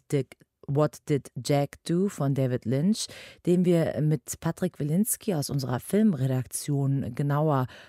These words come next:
besprochen haben. Und als erstes geht es über diese Geschichte. Was ist das für eine Story?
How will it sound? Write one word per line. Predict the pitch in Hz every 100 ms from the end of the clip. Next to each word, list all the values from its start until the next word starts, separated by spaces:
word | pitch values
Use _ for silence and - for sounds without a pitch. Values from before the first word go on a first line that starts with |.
| -
besprochen | 139 - 147 139 147 123
haben. | 143 139 147
Und | 139
als | - 131 -
erstes | 123 139 131 - 123 -
geht | 127 -
es | 110 -
über | 127 120
diese | 120 117 110
Geschichte. | - - 139 - -
Was | 123
ist | 147 123
das | -
für |
eine | 123
Story? | - 131 127 107